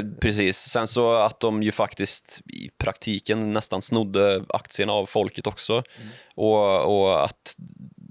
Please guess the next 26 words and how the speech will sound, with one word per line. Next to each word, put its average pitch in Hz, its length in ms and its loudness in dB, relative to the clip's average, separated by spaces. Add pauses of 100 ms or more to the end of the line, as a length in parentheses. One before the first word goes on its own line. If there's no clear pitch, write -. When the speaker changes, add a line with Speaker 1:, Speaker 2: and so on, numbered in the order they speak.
(160)
Speaker 1:
det 110 360 0
på 110 200 2
ett 104 140 0
ganska 104 300 -2
så 98 80 -4
gangsterlikt 101 720 -2
sätt - 440 -6
blev, 95 440 -2
eh, 87 300 -6 (920)
ja, - 180 -4
en 104 100 -4
konfiskering 107 800 -2
av 98 160 -2
bolag 104 640 -2 (720)
på 107 120 -4
stor 104 200 -2
skala 95 380 0
av 98 460 -4
vissa, 101 480 -4 (580)
eh, 92 280 -2 (360)
ja, - 220 -4
vissa 92 640 -2 (240)
bättre - 440 -6
vetande 98 400 -4
personer, 98 380 -6
liksom. 107 280 -8